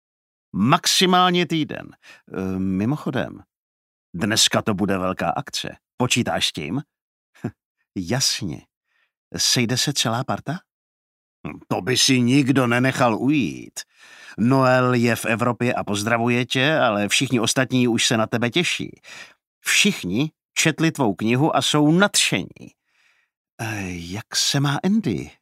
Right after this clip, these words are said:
Zeptala se. Pořád abstinuje, takže nepřijde.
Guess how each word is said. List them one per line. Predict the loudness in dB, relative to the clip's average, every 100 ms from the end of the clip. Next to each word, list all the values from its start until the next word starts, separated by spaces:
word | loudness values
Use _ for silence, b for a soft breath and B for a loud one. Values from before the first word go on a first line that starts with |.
| -8
Zeptala | -4 -4 -4 -8 -6
se. | -8 -10 _ _ _ _ _ B B B B _ -4 0
Pořád | 0 2 0 0 -4
abstinuje, | -4 -2 0 0 0 -2 -4 -6
takže | -6 -4 -2 0
nepřijde. | 0 2 2 0 -4 -14